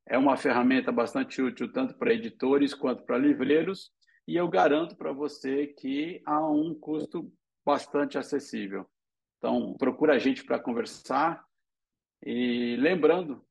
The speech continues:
uma última coisa que eu quero lembrar é o nosso cuidado, o nosso, é, grande foco na segurança dos seus dados, né?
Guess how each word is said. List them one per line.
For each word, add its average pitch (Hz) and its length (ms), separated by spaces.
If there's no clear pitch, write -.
uma 143 160
última 147 260
coisa 135 200
que 139 40
eu 123 80
quero 131 180
lembrar 139 560
é 143 340
o 165 120
nosso 151 480
cuidado, 151 680
o 175 220
nosso, 139 640
é, 127 600
grande 160 640
foco 151 640
na 147 240
segurança 156 680
dos 131 140
seus 113 220
dados, - 500
né? 127 300